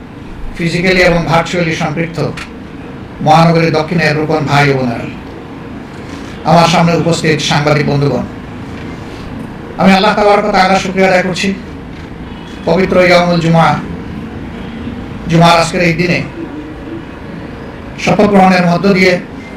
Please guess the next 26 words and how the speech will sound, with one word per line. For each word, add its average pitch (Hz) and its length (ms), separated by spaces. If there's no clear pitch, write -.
মহানগরী 185 440
দক্ষিণের 170 440
কার্যক্রম 165 500
আনুষ্ঠানিকভাবে 151 580
শুরু 135 180
হলো। 123 140
মহান 180 280
মাবুদের 202 380
দরবারে 208 360
দোয়া 202 220
করি, 202 140
আমার 190 240
যে 196 140
ভাইটির 190 340
উপর 180 140
আজকে 170 320
এই 175 80
দায়িত্ব 160 200
আবার 175 200
আসলো, 175 220
আল্লাহ 202 240
তাআলা 202 220
আমার 185 180
এই - 140
ভাইটির 185 300
উপরে 175 180